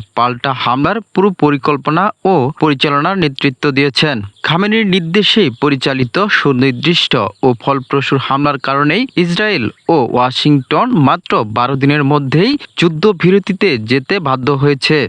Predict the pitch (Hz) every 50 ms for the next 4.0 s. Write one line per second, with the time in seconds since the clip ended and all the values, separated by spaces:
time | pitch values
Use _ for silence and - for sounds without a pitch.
0 | 104 - _ _ - 131 120 135 131 120 - 156 127 - _ - 147 143 151 151
1 | 143 131 120 139 180 233 247 214 139 104 117 143 180 202 - - - 185 196 185
2 | - 180 135 110 104 - 135 143 143 143 139 123 110 123 123 127 131 139 135 135
3 | - - 139 139 127 - 143 147 185 208 - - 131 127 120 143 135 139 139 120